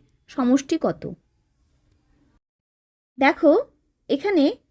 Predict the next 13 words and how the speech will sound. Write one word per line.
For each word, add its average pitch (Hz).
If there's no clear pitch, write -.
গসাগু 302
সাত -
হলে 214
সংখ্যা 269
দুটি 320
হবে 254
পাঁচ 247
গুণ 262
সাত 285
এবং 226
ছয় 240
গুণ 262
সাত, 180